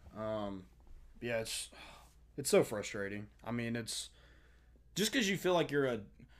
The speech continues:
Speaker 2: which I'll say this, we, what we said going into South Carolina, going into the season,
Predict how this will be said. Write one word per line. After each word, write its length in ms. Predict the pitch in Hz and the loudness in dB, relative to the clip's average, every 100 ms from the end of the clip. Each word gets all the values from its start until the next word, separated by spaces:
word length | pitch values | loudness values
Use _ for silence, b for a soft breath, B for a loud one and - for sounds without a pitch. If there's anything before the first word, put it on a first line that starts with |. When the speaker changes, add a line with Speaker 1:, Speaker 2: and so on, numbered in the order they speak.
| - | 10
Speaker 2:
which 200 | 185 - | 10 12
I'll 100 | 180 | 10
say 140 | 185 | 10
this, 300 | 180 127 - - | 6 4 0 0
we, 200 | 147 151 | 4 4
what 180 | 135 135 | 4 4
we 140 | 147 | 6
said 560 | 165 165 147 120 120 - | 6 6 8 6 0 0
going 260 | 131 127 | 2 4
into 200 | 123 120 | 4 4
South 200 | 113 123 | 2 2
Carolina, 320 | - 123 117 113 | 2 2 2 2
going 220 | 131 139 | 2 4
into 120 | 139 | 2
the 100 | 107 | 2
season, 420 | - 190 139 113 | 2 2 2 0